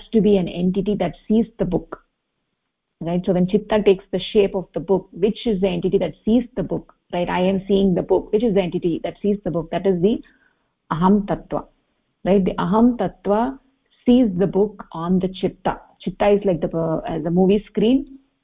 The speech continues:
and aham tattva is watching the book, right? Not the book outside. Aham tattva is looking at the book that is there on the chitta. So aham tattva is seeing the mental image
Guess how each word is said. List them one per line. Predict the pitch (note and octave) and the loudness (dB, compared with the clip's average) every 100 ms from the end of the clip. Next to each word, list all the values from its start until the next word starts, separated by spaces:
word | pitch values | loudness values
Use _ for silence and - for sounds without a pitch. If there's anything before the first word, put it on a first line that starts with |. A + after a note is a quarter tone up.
| _ - | _ -6
and | F3 - | -4 -4
aham | - F3 G3 | -4 -2 -2
tattva | F#3+ F3 - G3 A#3 - - | -2 -4 -2 -4 -4 -10 -6
is | E3+ A3 A#3 - _ _ _ _ _ _ - | 0 2 0 -8 _ _ _ _ _ _ -10
watching | D#3 - F3 F3 F#3 G#3 F#3 | -8 -6 0 0 0 0 0
the | E3+ | 0
book, | E3 E3 _ _ _ - | -2 -6 _ _ _ -4
right? | F3 G3+ F#3+ _ _ - | -2 -2 -8 _ _ -6
Not | E3+ F3+ F#3+ A#3 F#3+ | 2 4 4 2 2
the | F3+ | 0
book | F#3 F#3 | 0 -2
outside. | D#3 E3+ - F3 D#3 - | -4 -6 -4 -4 -4 -6
Aham | E3 F#3 | -4 0
tattva | F#3+ F#3 G#3 | 0 2 2
is | F#3 | 2
looking | F#3+ G#3 F#3+ | 2 0 -2
at | D#3+ | -4
the | - | -4
book | G#3 G3 | -4 -2
that | F3+ F3 | -2 -2
is | D#3+ | -2
there | E3 F3+ G3+ | 2 2 2
on | F3 D#3+ | -4 -10
the | F3+ | -10
chitta. | - F3 - - _ _ _ _ _ - | -12 -10 -10 -10 _ _ _ _ _ -2
So | F#3 - | 0 0
aham | F3+ G#3 G#3 | 0 2 2
tattva | F#3 G3 G3+ F#3+ | 0 0 2 0
is | F#3 | 0
seeing | G3+ G3+ G#3 | 2 4 4
the | F3 A3 C4 | 2 2 2
mental | F3 E3+ F3+ G#3 G#3 | 0 0 0 0 -2
image | G3 F#3 G3 G#3+ - | 0 2 2 2 -4